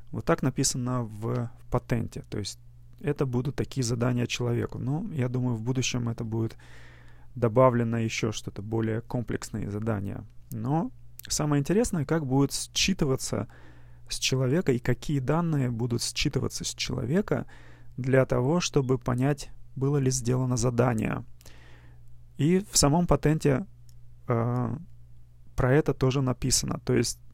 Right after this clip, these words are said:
считываться будет, э, биоритмы тела, сетчатка с глаз,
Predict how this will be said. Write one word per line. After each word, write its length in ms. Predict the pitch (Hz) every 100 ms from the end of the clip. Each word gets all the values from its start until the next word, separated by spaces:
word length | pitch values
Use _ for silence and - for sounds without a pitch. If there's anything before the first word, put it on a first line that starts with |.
| - -
считываться 640 | - - 180 180 156 131
будет, 440 | 110 127 156 - - - - - - - - - - - - -
э, 300 | 117 107 110 - - - -
биоритмы 640 | 113 131 135 147 147 143 143
тела, 580 | - 127 117 110 123 143 -
сетчатка 640 | - - 139 - 147 - 135
с 100 | -
глаз, 540 | 139 113 117 - -